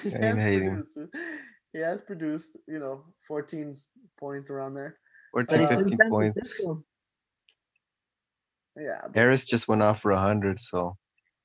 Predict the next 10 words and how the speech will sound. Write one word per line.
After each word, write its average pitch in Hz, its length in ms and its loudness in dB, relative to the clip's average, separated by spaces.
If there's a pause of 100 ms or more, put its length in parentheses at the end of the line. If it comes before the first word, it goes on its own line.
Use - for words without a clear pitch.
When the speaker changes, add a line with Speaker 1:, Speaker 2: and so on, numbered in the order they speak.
(1160)
Speaker 2:
you 92 100 -4
never 90 200 0
know 92 120 2
with 90 200 -2
that, 90 180 -2 (100)
with, 82 240 -4
with 120 140 4
him, 117 240 6
you 107 100 6
know? 117 180 4